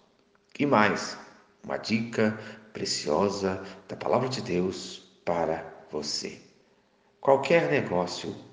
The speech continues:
ou sociedade que você for fazer, pense conforme segunda Coríntios, capítulo seis, versículo quatorze.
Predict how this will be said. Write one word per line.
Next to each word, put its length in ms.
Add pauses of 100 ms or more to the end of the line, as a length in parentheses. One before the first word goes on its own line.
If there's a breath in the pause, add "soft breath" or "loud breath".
ou 220
sociedade 1000 (320 loud breath)
que 120
você 480
for 280
fazer, 520 (640 loud breath)
pense 520
conforme 840 (1040 loud breath)
segunda 540
Coríntios, 800 (300 loud breath)
capítulo 500
seis, 760 (220 loud breath)
versículo 640
quatorze. 680